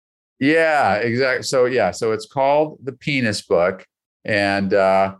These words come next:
yeah, we can kinda get it in and out. I, I hate this, uh, background filter thing. So yeah, The Penis Book, and it's everything you'd wanna know about the penis. Uh, and, and it, it, it takes a deep dive into a lot of stuff we talked about here today. You'll get a lot of that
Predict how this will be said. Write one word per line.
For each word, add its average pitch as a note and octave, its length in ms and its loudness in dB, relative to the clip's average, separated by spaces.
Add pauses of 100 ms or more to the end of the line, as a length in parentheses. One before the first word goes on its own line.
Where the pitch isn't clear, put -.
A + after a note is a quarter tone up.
(520)
yeah, G2 320 -2
we F#2 120 -2
can F#2+ 140 -12
kinda F2+ 400 -4 (720)
get G2 160 -2
it F#2+ 120 -2
in F#2+ 180 -2
and F2+ 100 -4
out. F2+ 220 0
I, C#3 760 -4
I - 20 -4
hate C#3+ 320 -4
this, - 300 -4
uh, E2+ 160 0
background F#2+ 520 -6
filter D#2 280 -6
thing. D#2+ 180 -8
So - 140 -4
yeah, G2+ 160 2
The F2 80 -8
Penis D3 340 -4
Book, - 300 -2 (640)
and A2 400 0
it's G2+ 120 -2
everything C#3+ 380 -2
you'd C#3 140 -4
wanna C3+ 260 -2
know C3 140 -2
about B2 260 0
the G#2 80 -6
penis. A2 560 -4 (480)
Uh, G#2 440 2 (120)
and, A2+ 400 -4
and A#2+ 140 0
it, G#2+ 180 -6 (160)
it, G#2 220 -4
it - 180 -2
takes D3+ 240 -2
a A2+ 140 2
deep D3 280 -2
dive D3 280 -2
into G#2+ 200 0
a F2+ 60 -2
lot A#2+ 300 -2
of C#3+ 80 -4
stuff C#3 260 -4
we C3+ 120 -4
talked B2+ 260 -4
about B2 240 -2
here B2 120 -2
today. A2+ 200 0
You'll A2 160 0
get A2+ 160 0
a G2+ 40 0
lot A2 280 0
of A#2 60 -4
that A#2 220 -2